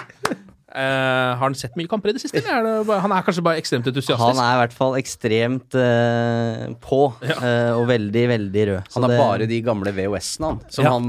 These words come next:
Speaker 3: fortsatt,
Speaker 2: Ja, han
Speaker 3: fortsatt
Speaker 2: snakka
Speaker 3: ser
Speaker 2: faktisk
Speaker 3: på.
Speaker 2: om det.
Speaker 3: Og, og da, og da, hvis han ser på de, og kommer resultattips, så skjønner jeg at han kan smelle inn en fem null.
Speaker 2: Få med dere den episoden.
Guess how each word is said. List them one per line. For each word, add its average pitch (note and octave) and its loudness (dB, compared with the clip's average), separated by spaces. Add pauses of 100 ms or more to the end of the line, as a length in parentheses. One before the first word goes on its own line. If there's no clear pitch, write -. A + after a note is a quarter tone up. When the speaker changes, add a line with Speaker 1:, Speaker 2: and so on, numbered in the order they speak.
(100)
Speaker 3:
fortsatt, - -4
Speaker 2:
Ja, C#3+ 2
han E3+ -2
Speaker 3:
fortsatt F3 -2
Speaker 2:
snakka D3 2
Speaker 3:
ser A#2+ 2
Speaker 2:
faktisk C#3 0
Speaker 3:
på. D3+ 2
Speaker 2:
om F#3 -4
det. F3 -4
Speaker 3:
Og, B2+ 0
og B2 -4
da, A2+ 2 (480)
og A2+ -8
da, G2 0 (720)
hvis A2 -10
han A#2+ -4
ser A2 -4
på A#2+ -6
de, C#3 -6 (260)
og C3 2
kommer A2 -2
resultattips, A#2+ -4
så D#4+ -4
skjønner A#3+ -4
jeg A2+ -4
at A#2+ -4
han - -6
kan A2+ -8
smelle G2+ -6
inn F#2 -6
en F#2 -8
fem E2+ -8
null. D2+ -12 (1160)
Speaker 2:
Få E3 6
med C3 2
dere D3 4
den C#3 4
episoden. C3 0